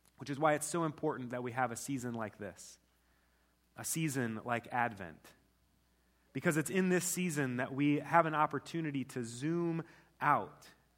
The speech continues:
It's in this season that we remember that our lives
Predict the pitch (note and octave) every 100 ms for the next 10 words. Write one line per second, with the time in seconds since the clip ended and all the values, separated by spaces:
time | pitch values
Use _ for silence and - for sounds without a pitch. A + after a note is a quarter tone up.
0 | _ _ _ _ _ _ _ _ _ _
1 | _ _ C3+ F3 F3 E3+ - F3+ D3+ C#3
2 | C3+ C#3 D3 C3+ C#3+ E3+ E3 C#3 C3 C3+
3 | C#3+ D3 D#3 D#3